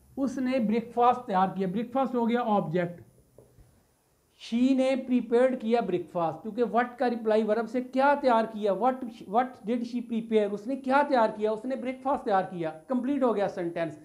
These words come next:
आगे क्या है, for her husband, अपने खावंद के लिए।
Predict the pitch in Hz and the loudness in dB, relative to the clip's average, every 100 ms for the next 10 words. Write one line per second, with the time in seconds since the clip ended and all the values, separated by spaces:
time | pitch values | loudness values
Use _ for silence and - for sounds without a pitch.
0 | - _ - 269 294 - 240 190 165 - | -20 _ 0 2 2 2 0 0 -2 -10
1 | _ _ 247 254 254 254 226 240 220 180 | _ _ -2 0 2 2 2 2 2 -2
2 | - 208 214 220 - 240 240 240 233 196 | -4 -4 -2 -6 -6 -8 -6 -8 -4 -4
3 | 202 220 208 208 208 196 175 190 165 | -2 -6 -8 -6 -4 -4 -4 -4 -4